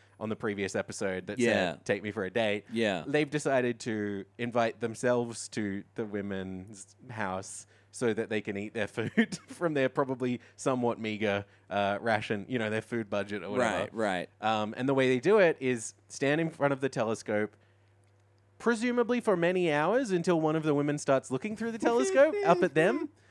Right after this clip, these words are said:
Speaker 1: and, uh, hold up pieces of paper that they've scribbled on that say,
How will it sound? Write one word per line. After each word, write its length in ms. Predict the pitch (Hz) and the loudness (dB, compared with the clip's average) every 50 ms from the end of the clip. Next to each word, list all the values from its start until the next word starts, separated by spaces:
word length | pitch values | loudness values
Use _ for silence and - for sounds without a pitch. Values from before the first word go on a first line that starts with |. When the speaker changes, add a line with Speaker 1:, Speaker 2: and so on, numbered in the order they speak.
| - - _ _ _ _ | -20 -20 _ _ _ _
Speaker 1:
and, 320 | 147 151 151 151 151 151 | 0 2 2 2 4 4
uh, 160 | 160 151 151 147 | 6 6 8 6
hold 180 | 151 190 180 180 | 6 4 2 2
up 140 | 175 - | 0 0
pieces 220 | - 185 165 - 160 | -2 -6 -4 -4 -4
of 80 | 170 | 0
paper 260 | - 180 165 160 143 127 | 2 2 2 2 2 2
that 120 | 117 110 | 2 2
they've 140 | 131 123 107 | 2 0 -2
scribbled 360 | - - - 123 107 110 104 | -2 -4 -6 -6 -4 -2 -2
on 320 | 104 104 101 98 98 101 110 - | 0 0 0 -2 -4 -8 -10 -8
that 160 | - 117 104 - | -8 -8 -6 -2
say, 400 | - 107 101 98 98 95 95 | 0 0 0 0 0 -2 -6